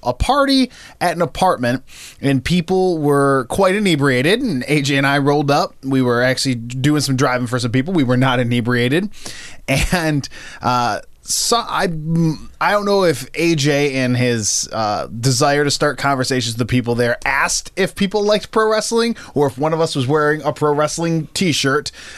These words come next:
Uh, but somehow some guy's like, "Oh, I love wrestling. I'm a huge wrestling fan."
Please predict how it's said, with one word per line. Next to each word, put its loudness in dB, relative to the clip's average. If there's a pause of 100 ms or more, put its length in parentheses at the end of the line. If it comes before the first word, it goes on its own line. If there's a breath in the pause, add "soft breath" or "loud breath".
Uh, 0
but -2
somehow 0
some -2
guy's 0
like, -4
"Oh, 6
I 2
love 2
wrestling. 0
I'm 2
a 4
huge 4
wrestling 0
fan." -2